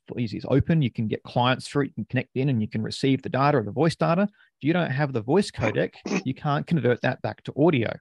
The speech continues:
unfortunately. Um, so to convert it back to audio, you need one of these dongles, which contains their voice codec on a little integrated circuit. Um,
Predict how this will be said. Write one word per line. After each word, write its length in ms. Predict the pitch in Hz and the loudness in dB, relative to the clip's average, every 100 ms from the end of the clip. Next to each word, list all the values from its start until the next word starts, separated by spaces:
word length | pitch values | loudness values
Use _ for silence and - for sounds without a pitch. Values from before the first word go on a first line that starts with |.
| _ | _
unfortunately. 720 | - - 120 - - - - _ _ _ _ _ | -12 -6 -6 -6 -10 -12 -14 _ _ _ _ _
Um, 260 | 120 117 113 | 0 0 0
so 360 | - 127 117 | 2 4 4
to 640 | 120 - - 113 113 110 104 _ _ | 2 -6 -4 -2 -2 -2 -6 _ _
convert 220 | - 127 - | -2 2 2
it 20 | |
back 160 | 120 | 0
to 160 | - 113 | 0 2
audio, 280 | 220 208 202 | 4 6 4
you 300 | 202 170 170 | 0 -2 -2
need 340 | 120 120 123 107 | -2 -2 -2 -4
one 160 | 113 | -6
of 140 | 113 117 | -6 -4
these 200 | 113 110 | -4 0
dongles, 500 | 139 156 113 - - | 2 4 2 -2 -6
which 160 | - - | -10 -2
contains 560 | 123 113 123 117 117 | -2 0 2 2 0
their 140 | 117 113 | -2 2
voice 260 | 160 185 | 4 4
codec 380 | - 131 123 131 - | 2 2 2 0 -2
on 80 | 123 | -4
a 40 | |
little 340 | 123 113 117 117 - _ _ | -2 0 -2 -4 -10 _ _
integrated 420 | 127 123 117 110 | -6 -4 -4 -4
circuit. 440 | - 185 185 208 - _ _ _ _ _ _ - | 0 2 4 2 -2 _ _ _ _ _ _ -6
Um, 380 | 120 123 117 | 2 4 4